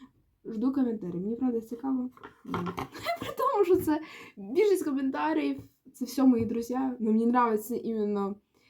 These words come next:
е, коментарі в Ютубі читати, а потім вони мені записують голосові стосовно того: «А, Таня, я побачив твій відос, ха».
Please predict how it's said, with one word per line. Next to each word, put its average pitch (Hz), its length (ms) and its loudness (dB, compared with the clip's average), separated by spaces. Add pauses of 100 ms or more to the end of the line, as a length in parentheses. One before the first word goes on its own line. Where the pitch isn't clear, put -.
(320)
е, 196 240 -2
коментарі 214 540 0
в 208 40 4
Ютубі 214 460 2
читати, 220 440 -8
а 190 60 -6
потім 214 340 -4
вони 190 140 0
мені 196 140 2
записують 185 460 -4
голосові 190 440 -2
стосовно 185 460 -8
того: 185 280 -4
«А, 202 60 -6
Таня, 185 160 0
я 185 100 0
побачив 202 400 -2
твій 202 180 0
відос, 226 400 -2
ха». 202 360 -4